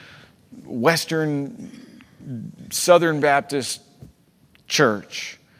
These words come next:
there probably is not a lot of auto theft and tax cheating and drunkenness and sexual immorality, like, on the surface where everybody is aware that it's happening.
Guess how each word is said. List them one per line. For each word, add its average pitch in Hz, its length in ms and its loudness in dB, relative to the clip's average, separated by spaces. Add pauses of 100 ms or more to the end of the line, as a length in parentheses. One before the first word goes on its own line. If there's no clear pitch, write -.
(600)
there 135 120 -2
probably 196 800 4
is 143 220 -2
not 156 320 2
a - 100 0
lot 135 540 2
of 127 480 2 (580)
auto 135 480 4
theft 139 640 2
and 120 260 -4 (180)
tax 135 400 2
cheating 131 920 0 (120)
and 117 580 -4 (840)
drunkenness 131 920 0
and 107 380 -2
sexual 135 580 2
immorality, 117 1040 2 (200)
like, 110 260 0
on 113 180 -6
the 95 80 -14
surface - 680 -4
where 123 160 0
everybody 113 520 0
is 98 160 -4
aware 101 360 -2
that 90 200 -10
it's 80 160 -12
happening. 85 480 -8